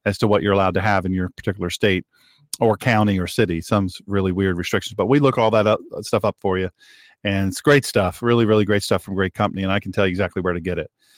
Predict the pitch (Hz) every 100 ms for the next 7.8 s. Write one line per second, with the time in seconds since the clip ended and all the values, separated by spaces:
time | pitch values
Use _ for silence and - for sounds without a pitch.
0 | _ - 123 117 120 107 107 120 110 98
1 | 90 85 80 - _ _ - 95 - -
2 | 101 107 95 92 85 85 _ - - -
3 | 113 107 117 98 92 135 156 - 143 107
4 | - 113 127 135 131 120 113 98 135 127
5 | 123 120 113 120 113 113 113 101 92 107
6 | 110 104 98 98 101 101 101 98 _ -
7 | - - - 92 87 87 85